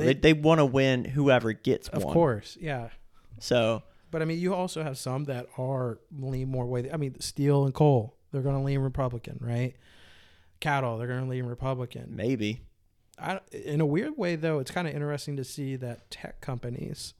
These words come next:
Speaker 1: have leaned more Republican during Trump's
Speaker 2: I figured they'd be
Speaker 1: time.
Speaker 2: liberal.
Speaker 1: They've leaned more towards Trump, which is interesting. Like, they've been, definitely, like, had meetings with them, helped him negotiate deals. Like,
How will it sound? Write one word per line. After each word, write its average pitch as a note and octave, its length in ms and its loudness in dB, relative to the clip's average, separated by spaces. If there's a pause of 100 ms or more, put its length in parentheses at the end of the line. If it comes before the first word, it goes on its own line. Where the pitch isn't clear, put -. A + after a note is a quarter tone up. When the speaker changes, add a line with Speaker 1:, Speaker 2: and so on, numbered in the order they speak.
(140)
Speaker 1:
have B2 380 -4
leaned B2+ 300 -2
more C3+ 220 -4
Republican C#3 720 -8 (220)
during B2 280 -6
Trump's - 520 -10 (200)
Speaker 2:
I D#3+ 60 -20
figured E3 260 -4
they'd B2 120 0
be A2+ 120 0
Speaker 1:
time. A2 120 -2
Speaker 2:
liberal. A2+ 360 -2 (1400)
Speaker 1:
They've E3 180 -2
leaned F3+ 320 2
more D#3 200 2
towards C3+ 320 -2
Trump, D3+ 460 -2
which C3+ 180 -6
is A#2+ 200 -8
interesting. C3+ 720 -8 (200)
Like, C3 120 -14
they've C3 240 -6
been, C#3 200 -6
definitely, C#3+ 400 -6
like, B2+ 380 -6
had B2+ 180 -8
meetings C3+ 340 -6
with C3 160 -6
them, B2+ 200 -8
helped B2 280 -10
him B2+ 160 -6
negotiate B2 680 -6
deals. A#2+ 560 -8
Like, B2+ 160 -14